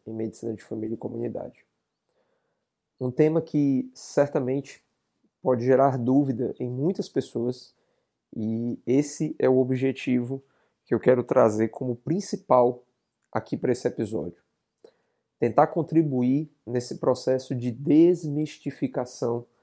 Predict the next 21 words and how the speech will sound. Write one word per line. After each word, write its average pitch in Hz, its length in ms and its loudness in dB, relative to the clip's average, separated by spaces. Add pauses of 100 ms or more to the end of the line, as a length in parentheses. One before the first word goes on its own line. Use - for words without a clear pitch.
(300)
do 123 120 -6
que 123 120 -6
são 139 240 -2
os 147 100 -4
cuidados 127 380 -2
paliativos 120 840 -4 (400)
e 131 60 -10 (100)
qual 147 520 6 (100)
o 143 80 0
seu 127 240 0
grande 139 680 -2
objetivo. 135 680 0 (1040)
Portanto, 165 360 2 (320)
este 196 280 6
episódio 127 640 4 (260)
é - 80 -6
para 131 180 0
que - 140 -8
você 139 640 0 (100)
escute, - 680 -2 (920)
comente, 135 720 2